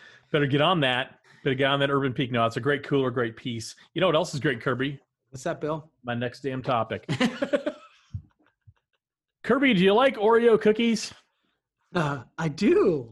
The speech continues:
Speaker 2: I, I, I
Speaker 1: Okay.
Speaker 2: guess. I mean, I'm, I, you know me. I'm not a big sweet guy, but I like Oreos.
Speaker 1: No, you have the most bland palate of any human I've ever met in my entire life. But that's beside the point, Kirby. Did you know that there is now, you can get custom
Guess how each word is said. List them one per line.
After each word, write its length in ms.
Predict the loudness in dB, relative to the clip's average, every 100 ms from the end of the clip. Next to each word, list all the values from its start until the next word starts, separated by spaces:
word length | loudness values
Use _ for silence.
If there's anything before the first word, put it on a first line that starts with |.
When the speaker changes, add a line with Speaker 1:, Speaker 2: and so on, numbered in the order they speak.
| -12
Speaker 2:
I, 160 | -10
I, 60 | -2
I 40 | -2
Speaker 1:
Okay. 220 | 0 0
Speaker 2:
guess. 360 | 0 -2 -6
I 60 | -8
mean, 160 | -8 -6
I'm, 140 | -6
I, 140 | -6 -2
you 120 | 0
know 120 | 2
me. 160 | 0 -2
I'm 120 | -2
not 100 | -2
a 40 |
big 140 | -4 -6
sweet 220 | -6 -4
guy, 140 | -2 -2
but 80 | 0
I 60 |
like 140 | -2 0
Oreos. 340 | -4 -4 -2
Speaker 1:
No, 320 | 2 4 4
you 240 | 2 2 0
have 160 | 0
the 100 | 0
most 300 | -2 -2 -4
bland 420 | -2 0 0 -2
palate 460 | -2 0 2 2 2
of 120 | 0
any 160 | 0 0
human 340 | 0 0 2
I've 160 | 0 2
ever 200 | 0 0
met 200 | 0 0
in 60 | -2
my 140 | -2
entire 380 | -2 -2 -2 0
life. 440 | 0 0 0 -4 _ _ -20 -20 -20 _ -4
But 160 | 0
that's 180 | 0 0
beside 320 | -2 -2 0
the 80 | -2
point, 280 | -4 -6 -4
Kirby. 400 | -2 -2 -4 -8 -10
Did 180 | -4 -2
you 120 | -2
know 340 | 0 2 2 2
that 180 | -2 -2
there 160 | -2
is 160 | -2 -4
now, 260 | -4 -4 -6 -10
you 120 | -8
can 80 | -4
get 200 | -6 -8
custom 520 | -8 -6 -6 -6 -8